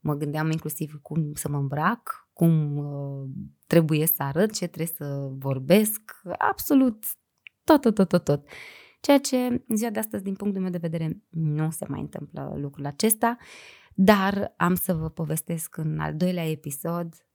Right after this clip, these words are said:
toate experiențele mele, uh, atunci când a fost să fac interviuri, uh, ce experiențe am avut cu angajați, cu colaboratori, pentru că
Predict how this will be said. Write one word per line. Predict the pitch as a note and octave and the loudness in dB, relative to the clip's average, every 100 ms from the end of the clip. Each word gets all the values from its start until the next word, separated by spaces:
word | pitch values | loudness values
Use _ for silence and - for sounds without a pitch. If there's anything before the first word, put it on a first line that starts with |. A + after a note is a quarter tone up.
| - | 0
toate | - G3 A3 | 2 2 0
experiențele | F#3+ - E3 F3 F3 F3 D#3+ | -4 -2 -2 0 -2 -4 -4
mele, | D#3+ D#3+ D#3+ D3+ D3+ D3 D3 - | -2 -2 -2 -2 -2 -2 -4 -6
uh, | D#3+ D3 D3 D3 C#3+ D3 | -6 -6 -6 -6 -6 -2
atunci | D#3+ F3 E3+ - - | -2 0 0 -2 -8
când | - D#3 | -6 -4
a | D#3 | -4
fost | - D#3+ | -6 -8
să | - | -8
fac | C#3 D3+ - | -10 -12 -4
interviuri, | D#3+ D3+ C#3 C#3 E3+ G#3 G3+ G3+ G3+ G#3 - - _ _ - | -4 -2 -4 -2 4 4 6 2 0 -6 -20 -20 _ _ -4
uh, | - D#3+ D#3 D#3 D3+ D#3+ _ | 0 2 0 -4 -8 -10 _
ce | - - F#3+ | -2 2 2
experiențe | F#3 - E3+ F3 D#3+ | 0 -2 0 0 -2
am | D#3 | -4
avut | D3+ D#3 - - _ | -4 -8 -10 -20 _
cu | D#3+ | -4
angajați, | D3+ D3+ C#3+ D3 G3 G#3 - - | -4 -4 -4 2 2 2 0 -6
cu | - D#3+ D#3+ | -4 0 0
colaboratori, | D3+ D#3 D3+ C#3+ D3 C#3+ C#3+ F#3 F#3 | 0 -4 -2 -4 -4 -4 2 2 2
pentru | - E3+ E3+ D3+ | 0 -2 -2 -4
că | - D#3 | -6 -8